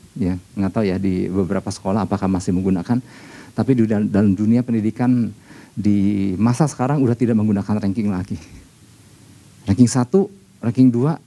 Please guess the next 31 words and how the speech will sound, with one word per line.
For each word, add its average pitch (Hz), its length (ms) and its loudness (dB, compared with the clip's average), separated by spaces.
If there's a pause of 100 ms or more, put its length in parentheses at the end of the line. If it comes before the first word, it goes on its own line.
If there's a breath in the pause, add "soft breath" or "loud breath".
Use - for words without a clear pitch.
(180)
ranking 131 320 0
tiga, 123 320 -2 (320 loud breath)
gitu 98 240 -6
ya. - 20 -6
Selalu 180 300 2
kan 190 160 0
satu, 143 480 -2
dua, 135 240 2
tiga. 139 320 -2 (160)
Nah, 120 160 4
yang 131 80 2
keempat, 175 400 2
goblok 135 400 0
berarti 98 320 -4
gitu 87 120 -4
ya. 95 40 -4
Kelima, 180 400 2 (160)
apa - 240 -6
ketiga 160 240 0
puluh 185 240 0
kalau 151 160 0
muridnya 143 320 0
ada 143 80 0
tiga 127 240 0
puluh. 143 240 2 (640 loud breath)
Nah, 131 160 6
di 175 80 4
sini 233 240 4
yang, 190 240 2
yang, 147 260 -2
yang 147 300 2